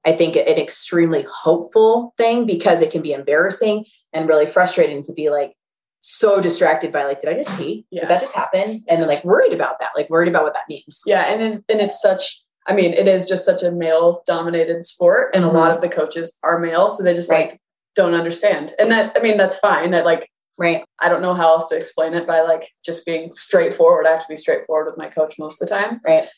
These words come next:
Speaker 2: And still doesn't really,
Speaker 1: Right.
Speaker 2: you know, it's not like he doesn't get it. He just doesn't, like,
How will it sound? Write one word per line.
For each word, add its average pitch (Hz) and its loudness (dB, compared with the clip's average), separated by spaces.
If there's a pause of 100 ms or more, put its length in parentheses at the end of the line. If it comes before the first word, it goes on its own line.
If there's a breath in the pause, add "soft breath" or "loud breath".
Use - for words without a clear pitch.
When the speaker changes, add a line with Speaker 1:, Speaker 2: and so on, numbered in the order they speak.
(100)
Speaker 2:
And 165 -4
still 165 2
doesn't 147 -4
really, 151 -10 (240)
Speaker 1:
Right. 170 2
Speaker 2:
you 196 2
know, 160 0 (240 soft breath)
it's 269 2
not 285 4
like 247 4
he 233 -2
doesn't 202 0
get 196 4
it. 185 2
He 185 -2
just 196 -2
doesn't, 190 2
like, 170 0